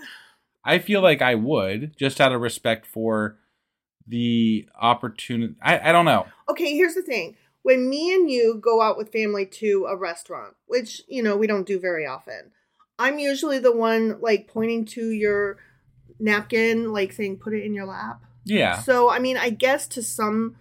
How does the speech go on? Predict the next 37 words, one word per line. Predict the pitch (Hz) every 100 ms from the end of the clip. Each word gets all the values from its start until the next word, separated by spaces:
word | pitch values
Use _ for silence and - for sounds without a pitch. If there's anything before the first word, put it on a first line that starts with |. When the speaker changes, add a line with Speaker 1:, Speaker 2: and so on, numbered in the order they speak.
| _
Speaker 2:
small | - - - - 220 214 220 226
degree, | 240 240 240
I'm | 226
a | 190
little | 180 180 196 220
bit | 220 240
polite, | - 254 247 247 - _ _ 214
but | 240
I'm | 254
still | 247 - 262 262
gonna | 254 226
put | 226 208
my | 202 175
elbows | 196 196 196 190
on | 185
the | 180
table, | - 202 180 185
queen | 180 - 208 202
or | 208
Speaker 1:
<laughs> |
Speaker 2:
otherwise. | 180 170 151 262 151 302 - - - _ _ _ _ _ -
That's | 254 294
all | 254
I'm | 240 233
saying. | 208 165 127 247 202
Speaker 1:
I | 123
would | 117 107
not | 101 95 95 -
put | 95
my | 90
elbows | 87 90 87
on | 90
the |
table | 98 85
if | 90
I |
was | 87